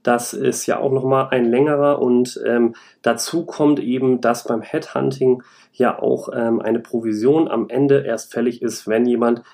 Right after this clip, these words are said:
erfolgreich eingestellt wird. Und somit das natürlich auch, ähm, langjähriges Projekt ist, nicht langjährig vielleicht unbedingt, aber eben längeres Projekt, was vielleicht auch mal ein paar Monate, ähm, für eine Führungskraft dauern kann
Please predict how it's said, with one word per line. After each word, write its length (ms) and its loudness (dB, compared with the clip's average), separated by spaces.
erfolgreich 760 0
eingestellt 560 0
wird. 240 2
Und 400 2
somit 480 2
das 340 -4
natürlich 460 0
auch, 320 -4
ähm, 420 -2
langjähriges 680 2
Projekt 360 0
ist, 460 -2
nicht 180 0
langjährig 640 0
vielleicht 380 -4
unbedingt, 320 0
aber 300 -2
eben 180 0
längeres 460 0
Projekt, 340 0
was 160 -8
vielleicht 300 -4
auch 80 -2
mal 160 -2
ein 60 -10
paar 160 -2
Monate, 640 2
ähm, 100 -6
für 100 -2
eine 100 2
Führungskraft 640 -4
dauern 260 0
kann 380 -2